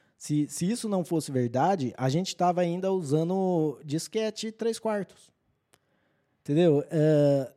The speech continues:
então, o que que, o que que a gente faz? A gente, né, deixa que, que pessoas experimentem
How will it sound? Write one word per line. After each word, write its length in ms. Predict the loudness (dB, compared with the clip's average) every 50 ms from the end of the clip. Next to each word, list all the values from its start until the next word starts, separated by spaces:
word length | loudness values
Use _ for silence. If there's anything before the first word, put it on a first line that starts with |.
| _ _ _ _ _ _ _ _ -6
então, 420 | -4 -4 -4 0 0 0 0 0
o 60 | -4
que 160 | -4 -4 -8 -6
que, 460 | -4 -4 -2 0 0 0 -2 -4 -8 -14 -20 _ _ _ _ _ _ _ _ _ _ _ _ _ _ _ _ _ _ _ -8
o 80 | -8
que 160 | -6 -6 -10 -8
que 220 | -4 -2 0 0
a 40 | 0
gente 280 | 0 -2 -4 -6 -10
faz? 600 | -6 -2 -2 0 0 -2 -4 -6 -10 -12 -16 -18 -14 -10
A 80 | -8
gente, 400 | -6 -6 -6 -6 -6 -6 -6 -8 _ _ -10
né, 320 | -6 -4 -2 -2 -2 -2 -4
deixa 600 | -8 -8 -2 0 2 2 2 0 -2 -4 -8 -8
que, 260 | _ -6 -4 -4 -4
que 180 | -4 -6 -8 -8
pessoas 480 | -4 -4 -4 -4 -2 0 2 2 2 0
experimentem 840 | -2 -2 0 2 2 2 0 0 -4 -4 -6 -4 -4 -6 -6 -6